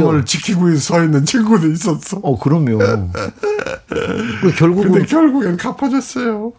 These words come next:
Speaker 1: 아, 목사님이 다 갚았어요?
Speaker 2: 네, 다 갚았지.
Speaker 1: 뭘로 갚았어요?
Speaker 2: 이십사 년을 버티니까
Speaker 1: 네.
Speaker 2: 내가 살던 데가 택지지구로 개발이 되더라고.
Speaker 1: 어, 농사 짓던데.
Speaker 2: 네.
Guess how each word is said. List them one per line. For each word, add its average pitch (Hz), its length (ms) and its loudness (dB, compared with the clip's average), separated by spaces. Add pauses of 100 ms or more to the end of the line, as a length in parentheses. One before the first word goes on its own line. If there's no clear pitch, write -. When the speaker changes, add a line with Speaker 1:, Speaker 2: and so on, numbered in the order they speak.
(480)
Speaker 1:
아, 131 600 0
목사님이 151 400 -2
다 110 100 -8
갚았어요? 143 560 -4 (200)
Speaker 2:
네, 226 60 -4
다 226 140 -4
갚았지. 196 680 -2 (460)
Speaker 1:
뭘로 151 300 4
갚았어요? 110 560 -4 (680)
Speaker 2:
이십사 175 580 0
년을 170 260 2
버티니까 156 840 0
Speaker 1:
네. 98 160 -2 (680)
Speaker 2:
내가 160 240 0
살던 180 360 2
데가 139 480 0 (360)
택지지구로 196 720 0
개발이 156 420 0
되더라고. 107 480 -4 (100)
Speaker 1:
어, 117 140 0
농사 143 300 2
짓던데. 98 640 -2 (100)
Speaker 2:
네. 127 240 2